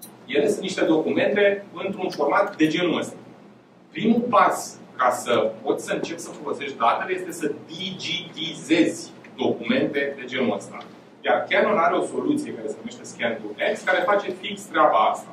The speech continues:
Dacă vedeți, acolo e un fișier C S V în care sunt toate, uh, uh,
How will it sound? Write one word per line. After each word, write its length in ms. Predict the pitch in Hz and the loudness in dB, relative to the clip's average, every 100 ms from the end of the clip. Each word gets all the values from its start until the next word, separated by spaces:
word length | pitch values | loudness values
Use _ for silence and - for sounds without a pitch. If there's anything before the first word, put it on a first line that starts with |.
| - - - - | -20 -20 -20 -14
Dacă 160 | - - | -4 0
vedeți, 260 | - 202 | 4 4
acolo 240 | 170 180 180 | 4 2 0
e 40 | |
un 80 | 156 | 0
fișier 380 | 156 - 156 165 | -2 2 2 2
C 40 | |
S 240 | 160 143 | -2 -2
V 160 | 139 135 165 | -2 0 0
în 40 | 156 | 2
care 160 | 143 | 0
sunt 200 | - 123 - | -2 -10 0
toate, 400 | - - - - | 0 0 -4 -10
uh, 880 | - - - - 113 110 104 101 101 101 - 107 | -14 -20 -20 -18 -4 0 0 0 -4 -10 -18 -16
uh, 280 | 104 101 | -14 -14